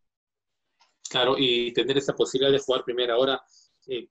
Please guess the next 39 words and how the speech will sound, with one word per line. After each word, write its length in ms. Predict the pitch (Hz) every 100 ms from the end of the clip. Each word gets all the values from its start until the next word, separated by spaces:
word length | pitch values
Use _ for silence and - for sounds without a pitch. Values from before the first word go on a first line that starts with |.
| _
Pacasmayo 500 | - 117 113 131 151
es 120 | 135 143
un, 220 | 135 123
es 160 | 117 -
un 120 | 127
lugar, 280 | 120 123 123
si 140 | 117
bien 120 | 123
es 120 | 117
cierto, 240 | - 135 110
chico, 340 | - 139 127
muy 140 | 127 131
acogedor, 500 | 120 - 113 143 139
con 140 | 104
gente 420 | 127 123 143 135 - - _ _ _
que 160 | - 208
cuando 300 | 208 202 110
el 100 | 104
equipo 360 | 131 147 151
pierde, 400 | 160 185 185 196
como 200 | 156 120
que 180 | 135 120
no, 180 | 143 147
no 100 | 147
es 160 | 156 156
tan 240 | 160 156
tranquila 520 | 151 127 127 180 135
tampoco, 420 | 123 113 196 -
se 140 | - 113
molestan 320 | 123 135 110
mucho, 300 | 180 202 147
se 100 | -
encienden, 500 | 113 185 190 160 156 - _ _
eh, 400 | 135 123 123 117 113
les 100 | 110
gusta 240 | 135 -
meter, 380 | 127 117 185 190
la 180 | 156 120
cancha, 320 | - 160 160